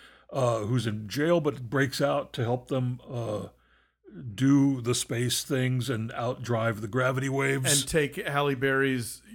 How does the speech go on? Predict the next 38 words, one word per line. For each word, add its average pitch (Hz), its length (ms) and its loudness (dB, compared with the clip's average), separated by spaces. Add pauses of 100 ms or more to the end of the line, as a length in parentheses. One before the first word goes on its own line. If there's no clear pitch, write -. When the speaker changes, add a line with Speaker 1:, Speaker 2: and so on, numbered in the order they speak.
Speaker 2:
young 135 320 -2
son 131 460 -4
and 123 200 -6
his 110 240 -4
nanny 123 540 -4
to 123 140 -8
safety 131 400 -6
in 127 80 0
Speaker 1:
Yeah, 247 200 8
Speaker 2:
Colorado. 170 800 0
Speaker 1:
uh, 220 40 -6 (120)
uh, - 100 -6
uh, 226 40 -4
b-, 240 180 -6 (180)
b-, 247 100 -10
so 214 200 0
let 240 140 0
me 220 100 2
tell 247 240 4
you 185 80 4
about 151 200 -2
something 160 340 -4
about 123 280 -8
this, 123 220 -6
this, 120 280 -6
these 117 200 -6
characters, 117 640 -4
the, 98 120 -10
the 107 180 -8
son, 110 440 -4
the 101 80 -8
s-, - 160 -6
the 110 160 -6
high-speed 104 580 -2 (220)
space, - 520 -6 (260)
uh, 117 40 -4 (160)
Speaker 2:
Yes. 110 160 -12
Speaker 1:
chase, - 480 -8